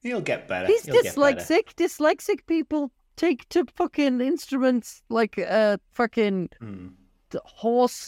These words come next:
Speaker 2: to soup.
Speaker 1: Yeah.
Speaker 2: Like, two, like, uh, they take, they take people, like, Vulcans play instruments like they've got two birds in the hand.
Speaker 1: Yeah.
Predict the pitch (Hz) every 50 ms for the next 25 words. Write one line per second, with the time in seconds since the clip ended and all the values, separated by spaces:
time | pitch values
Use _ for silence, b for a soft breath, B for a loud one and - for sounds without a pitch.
0 | 180 175 - - 240 233 214 - _ _ - - - - - 262 254 226 - -
1 | - _ _ _ _ _ _ _ _ _ _ _ _ _ _ _ _ _ _ _
2 | _ _ - 107 101 87 80 78 - - _ _ _ _ _ _ _ _ _ _
3 | _ _ _ - 160 170 170 - _ _ _ - - - 247 247 240 226 185 202
4 | 214 220 190 - 220 208 202 165 107 175 175 220 220 226 202 - - 247 233 226
5 | 196 - _ - 226 240 226 214 - - 240 233 208 - _ _ _ _ - 240
6 | 247 220 - 233 226 220 214 208 - - - 185 208 220 214 175 180 180 233 277
7 | 294 240 - 285 277 254 254 254 226 - - - 240 233 226 220 220 220 226 -
8 | - - 226 202 214 214 214 208 180 - - - - _ _ _ _ _ - 165
9 | 180 180 180 - _ - 202 196 185 175 - - 196 202 185 - - - - 220
10 | 220 214 175 143 170 185 190 196 180 143 131 170 170 160 170 165 147 156 143 127
11 | 123 123 120 120 117 113 - _ _ _ _ _ _ _ _ _ _ _ _ _
12 | _ _ _ _ _ _ _ _ _ _ _ _ _ _ _ _ _ _ _ _
13 | _ _ _ _ _ _ _ _ _ _ _ _ _ _ _ _ _ _ _ _
14 | 135 139 139 135 131 123 107 87 80 78